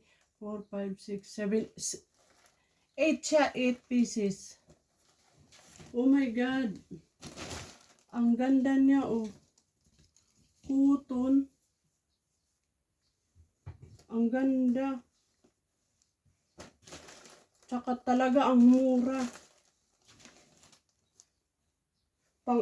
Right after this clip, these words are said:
ano siya, pang Divisoria fries. Pero, minsan talaga, maka-order ka ng ano, yung mali i-, ipapadala sa'yo.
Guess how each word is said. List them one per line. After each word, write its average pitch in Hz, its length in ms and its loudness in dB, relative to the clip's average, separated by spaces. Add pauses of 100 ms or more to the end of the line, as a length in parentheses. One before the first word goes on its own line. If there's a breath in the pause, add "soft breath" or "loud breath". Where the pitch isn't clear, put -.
ano 262 160 4
siya, 247 240 0
pang 220 160 -2
Divisoria 233 720 0
fries. 214 640 -6 (1400)
Pero, 240 160 0 (960)
minsan 269 320 4
talaga, 285 400 2 (560)
maka-order 254 560 2
ka 254 160 -4
ng 240 240 2
ano, 214 320 2 (720 soft breath)
yung 226 160 2
mali 247 240 6
i-, 220 640 -2
ipapadala 226 560 -4
sa'yo. 226 400 -2